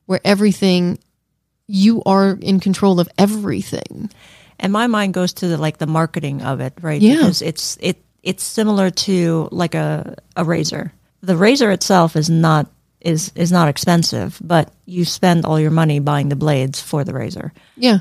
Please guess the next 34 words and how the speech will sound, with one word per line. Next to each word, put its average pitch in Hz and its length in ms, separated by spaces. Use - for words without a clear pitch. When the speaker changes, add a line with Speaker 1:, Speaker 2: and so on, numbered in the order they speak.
Speaker 2:
So 160 400
Speaker 1:
It's - 160
the 233 120
maintenance, 208 1000
Speaker 2:
Yeah. 139 220
Speaker 1:
so 185 180
to 175 80
speak. - 540
So - 160
when 214 160
I 208 80
looked 240 300
at 190 160
this 214 280
and 185 80
I - 20
was 175 120
like, 180 160
"This 220 240
is 254 180
really 190 580
true," 208 440
because 180 500
real 254 320
life 220 600
does 262 320
feel, 240 680
compared 208 440
to 208 80
video 208 420
game 175 260
world, 170 340
very 214 340
gray. 240 460